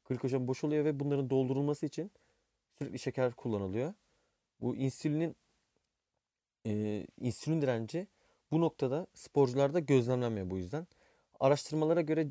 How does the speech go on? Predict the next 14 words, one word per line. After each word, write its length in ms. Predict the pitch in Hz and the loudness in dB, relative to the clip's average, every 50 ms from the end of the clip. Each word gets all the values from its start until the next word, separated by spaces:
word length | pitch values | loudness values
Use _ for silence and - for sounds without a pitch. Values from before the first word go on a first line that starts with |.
| - - | 0 4
D 180 | 151 147 156 | 4 6 6
vitamininin, 1120 | 156 156 - 160 151 147 147 147 151 147 - - _ _ _ _ _ _ - 139 147 165 - - _ _ _ _ _ _ _ _ _ _ _ _ _ _ _ - | 4 2 0 0 0 2 2 0 -2 -2 -6 -10 _ _ _ _ _ _ -2 0 0 0 -2 -6 _ _ _ _ _ _ _ _ _ _ _ _ _ _ _ -6
e, 140 | 104 104 | -6 -6
kandaki 460 | - - - 131 135 135 147 - 170 139 | -2 0 0 2 4 4 2 2 0 -2
düzeyi, 400 | 139 123 131 135 139 160 180 - _ _ _ - | -2 0 0 2 2 2 0 -2 _ _ _ -4
kandaki 360 | - 139 139 135 139 - - | -2 0 0 0 -2 -4 -6
şeker 340 | - 147 - - 151 135 135 | -8 -4 0 0 0 0 0
düzeyiyle 480 | 131 131 143 143 135 127 131 127 - - _ _ _ _ _ _ _ _ _ _ _ _ _ _ _ _ _ | -2 0 0 0 2 2 2 0 0 -2 _ _ _ _ _ _ _ _ _ _ _ _ _ _ _ _ _
orantılı 440 | - 120 131 139 131 - - 147 147 | 2 2 2 2 2 0 0 2 2
olduğu 420 | 147 143 131 135 131 127 123 156 | 4 4 4 4 2 2 2 2
için 380 | 156 139 - - 143 151 190 - _ _ _ _ _ _ _ _ _ _ _ _ _ _ | 0 0 0 -4 -6 -6 -6 -10 _ _ _ _ _ _ _ _ _ _ _ _ _ _
kan 140 | - 147 | 0 0
şekeri 400 | 143 - - 147 - 156 143 131 | 0 0 -2 -2 0 0 0 0
düzeyinin, 560 | 123 117 127 135 131 131 131 131 139 147 - | -2 -2 -2 -2 0 0 -2 -2 -2 -4 -4